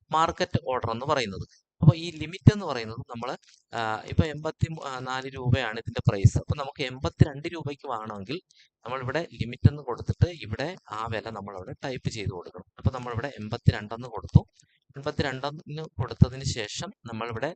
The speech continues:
സ്വൈപ്പ് ബൈ കൊടുക്കുകയാണെങ്കിൽ എപ്പോഴാണോ എൺപത്തിമൂന്നിൽ നിന്ന് എൺപത്തിരണ്ടിലേക്ക് വരുന്നത് അപ്പോഴായിരിക്കും ഈ സ്റ്റോക്ക് നമ്മൾ ബൈ ആവുന്നത്.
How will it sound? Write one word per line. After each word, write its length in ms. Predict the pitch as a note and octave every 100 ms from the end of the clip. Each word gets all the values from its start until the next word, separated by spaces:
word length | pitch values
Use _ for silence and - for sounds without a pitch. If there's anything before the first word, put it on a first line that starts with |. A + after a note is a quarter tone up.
| -
സ്വൈപ്പ് 480 | - A2 A2+ - A#2+
ബൈ 180 | G#2+
കൊടുക്കുകയാണെങ്കിൽ 1040 | A2+ G2+ G2+ - C3 A#2 F2 F2+ E3 - - - - - - - _
എപ്പോഴാണോ 680 | A#2 - - G#3+ G#3+ D#3 D#3+
എൺപത്തിമൂന്നിൽ 920 | G#3 C3+ B2+ C3+ - D#3+ C#3+ C#3 C#3+
നിന്ന് 140 | C#3 C#3+
എൺപത്തിരണ്ടിലേക്ക് 840 | B2 C3+ - A#2+ A2+ B2 C3 B2
വരുന്നത് 280 | B2 G2+ G#2
അപ്പോഴായിരിക്കും 720 | C#3 - G3 G#3 D#3 B2+ D#3 E3+
ഈ 100 | B2+
സ്റ്റോക്ക് 320 | - A2+ -
നമ്മൾ 280 | C3+ G2+ D3
ബൈ 220 | D#3+ E3 D3+
ആവുന്നത്. 360 | G#2 F#2 F2+